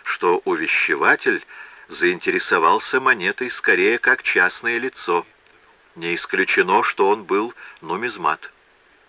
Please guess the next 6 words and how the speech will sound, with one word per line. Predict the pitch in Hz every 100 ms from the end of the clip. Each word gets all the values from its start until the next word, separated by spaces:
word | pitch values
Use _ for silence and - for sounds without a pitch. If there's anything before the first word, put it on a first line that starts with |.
| _ _ _ _ _ _ _ _ 107 _ _ _ _ - - - - - - - - - - - - - - _
Но | 80 85
вот | 107
что | - - 104 101
волновало | 90 101 101 101 110 104 104 -
увещевателя | 92 92 - 98 98 98 95 90
всерьёз, | - 92 87 90 - - -